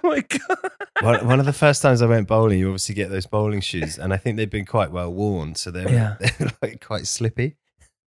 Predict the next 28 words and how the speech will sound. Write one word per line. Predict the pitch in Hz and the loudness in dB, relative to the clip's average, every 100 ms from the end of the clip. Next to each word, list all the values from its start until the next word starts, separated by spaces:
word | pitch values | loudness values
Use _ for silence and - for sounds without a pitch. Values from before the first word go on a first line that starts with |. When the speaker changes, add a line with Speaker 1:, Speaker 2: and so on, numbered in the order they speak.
| _ 139 | _ -8
Speaker 2:
And | 135 - - _ - - - - | -8 -10 -18 _ -10 -10 -10 0
I | 107 | 2
put | - 107 | 4 4
my | 107 107 | 4 6
hand | 110 107 101 | 6 4 2
in | 92 | 0
the | 90 | 0
bowling | 98 101 98 | 0 0 0
ball, | 85 85 | -2 -4
and | 85 | 0
I | 90 | -2
think | 101 92 | -2 -4
I'd | 90 | -2
obviously | 90 87 104 | -4 -4 -4
got | 95 95 | -2 -2
one | 90 85 | -2 -4
that | |
was | 80 | -4
slightly | - 110 87 98 | 0 0 0 -2
too | 113 101 | 0 0
small. | - 110 104 120 156 | 2 0 0 0 -2
<laughs> | 339 - 311 - - - - | -4 -6 -10 -10 -4 0 0
So | - - 120 139 135 - - 247 - - | 0 2 4 4 2 -4 -6 -6 -8 0
I | 127 139 | 2 4
go | 147 143 | 6 4
to | - 131 139 | 6 4 6
lob | 147 151 120 | 6 6 6
it | 92 | 4